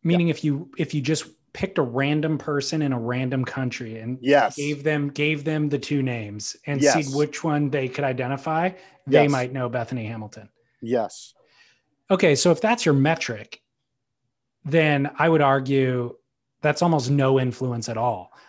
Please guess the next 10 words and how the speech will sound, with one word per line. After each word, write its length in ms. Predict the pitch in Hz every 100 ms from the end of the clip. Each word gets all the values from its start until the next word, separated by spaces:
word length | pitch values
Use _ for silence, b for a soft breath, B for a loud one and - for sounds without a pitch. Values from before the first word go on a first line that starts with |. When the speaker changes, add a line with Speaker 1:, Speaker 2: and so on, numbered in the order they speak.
| b
Speaker 1:
Like, 420 | 151 156 139 - _ _ _ _ _ _ _ _ _ _
like, 400 | 180 156 - - _
all 200 | 180 180
they 180 | 190 180
know 240 | 160 156 147
about 320 | 143 139 -
her 220 | 139 131
is 260 | 143 127 -
her 160 | 139
name 560 | 120 113 117 156 196